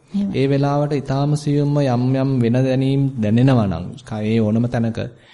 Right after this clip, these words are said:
Speaker 2: වෙනත් දැනීම් දැනෙනවා නම් ඒ තැනකට යොමු කරන්න. එහෙම නැත්තම්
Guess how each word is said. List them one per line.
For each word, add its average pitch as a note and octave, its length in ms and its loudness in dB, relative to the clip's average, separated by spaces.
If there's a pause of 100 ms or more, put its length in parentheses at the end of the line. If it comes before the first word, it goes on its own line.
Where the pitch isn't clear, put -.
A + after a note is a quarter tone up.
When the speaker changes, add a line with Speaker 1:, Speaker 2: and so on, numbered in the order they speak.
(140)
Speaker 2:
වෙනත් B2 280 -2
දැනීම් B2+ 300 0
දැනෙනවා A#2+ 340 -2
නම් F#3 160 0
ඒ C3+ 120 -2
තැනකට C3+ 340 -2
යොමු A#2 200 2
කරන්න. G2 260 -6 (140)
එහෙම C#3+ 260 -2
නැත්තම් B2+ 400 -2